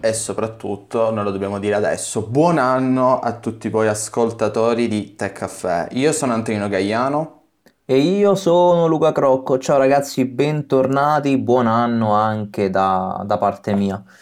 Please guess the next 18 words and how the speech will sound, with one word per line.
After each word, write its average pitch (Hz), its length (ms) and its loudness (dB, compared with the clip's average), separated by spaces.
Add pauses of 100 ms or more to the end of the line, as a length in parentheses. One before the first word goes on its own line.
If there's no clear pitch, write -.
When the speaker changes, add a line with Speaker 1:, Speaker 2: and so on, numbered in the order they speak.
(380)
Speaker 2:
Come 202 200 2
va, 139 160 4
Anto? 117 240 2
Che 143 140 0
dici? 113 280 0
Tutto - 200 -6
a 117 40 0
posto? 113 400 -2 (600)
Speaker 1:
Tutto 294 280 2
bene, 107 280 0
tutto 151 260 -4
bene, 101 340 -4
Luca. 104 360 -4
Tu? 196 400 0
Tutto 117 760 2
come 120 160 -2
va? 104 120 0
Speaker 2:
Tu-, 294 260 0